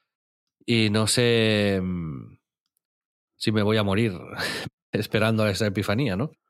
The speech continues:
No, no sé, es-, imagínate, ¿no? En Nueva York, que un día me, de repente, ¿no? Como, ¡buah! Me ilumino y ven-, entro en tu habitación y ya está,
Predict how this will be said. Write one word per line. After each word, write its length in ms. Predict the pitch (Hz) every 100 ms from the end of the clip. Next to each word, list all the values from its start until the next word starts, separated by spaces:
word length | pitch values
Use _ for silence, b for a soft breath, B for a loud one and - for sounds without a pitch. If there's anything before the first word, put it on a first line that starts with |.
| _ _ _ 98
No, 160 | 101
no 160 | 95 101
sé, 140 | - 98 -
es-, 120 | 95 - 95 87
imagínate, 440 | 85 - 110 85
¿no? 60 | 90
En 80 | 120
Nueva 180 | 98 87
York, 240 | 92 87
que 80 | 92
un 120 | 90
día 160 | 92 98
me, 220 | 98 90 82 - _ _ _ _ B B -
de 60 |
repente, 400 | 95 92 92 104
¿no? 140 | 95 107
Como, 520 | 95 87 76 78 - _ _
¡buah! 760 | 87 120 131 147 139 135 143 - _ _ _ -
Me 80 | 87
ilumino 420 | 82 95 113 110
y 240 | 92 92
ven-, 440 | 85 92 90 82 -
entro 180 | 98 104
en 40 | 104
tu 60 |
habitación 480 | 98 92 - 92 113
y 260 | 104 85 101 - _ _ _ _ _
ya 120 | 87
está, 340 | - - -